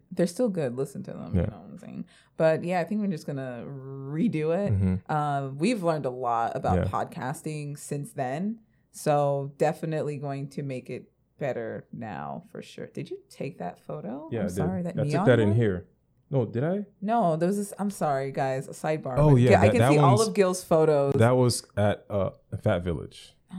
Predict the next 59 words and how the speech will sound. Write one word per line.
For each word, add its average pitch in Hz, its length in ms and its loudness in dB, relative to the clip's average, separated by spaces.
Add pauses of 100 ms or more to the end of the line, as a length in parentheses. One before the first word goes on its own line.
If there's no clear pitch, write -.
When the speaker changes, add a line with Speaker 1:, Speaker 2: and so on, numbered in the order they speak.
Speaker 2:
There's 95 180 4
a 87 40 4
Speaker 1:
nice. 80 100 -2
Speaker 2:
place 98 260 2
called, 98 380 -2
it's 92 100 -8
some 101 260 -2
juice 87 260 -2
bar. 76 340 -4
It 101 80 2
was 92 100 2
late 95 220 2
at 80 100 0
night. 85 280 -4 (140)
Speaker 1:
That - 80 -10
was 190 260 -8 (180)
random. 151 360 -6
I, 170 280 0 (120)
I'm 214 200 2
sorry. 156 320 4
I 208 100 2
know 233 160 6
y'all 196 220 4
can't 165 260 -2
see 147 220 0
it, 135 80 0
but 180 100 4
it, 226 140 6
it 196 80 6
Speaker 2:
Yeah. 214 60 6
Speaker 1:
looks - 180 4
so 226 200 0
good. 180 720 4
Speaker 2:
I, 127 240 -6
I 143 60 6
should 147 240 -4
probably 117 320 4
find 104 320 0
the 95 60 -2
picture 110 260 -4
and 101 100 2
just, 90 140 -8
like, 85 160 -2 (140)
put 95 160 -4
it 90 120 -8
right. 73 220 -6 (260)
Speaker 1:
Yeah, 170 540 2
yeah, 165 320 4
pop 175 300 -2
it 170 80 0
right 190 140 2
Speaker 2:
Yeah. 185 60 0
Speaker 1:
there. 131 300 0
It's 175 140 -4
a 240 60 -4
really 143 200 -2
good, 123 200 -10
that 175 120 -8
was 202 140 -8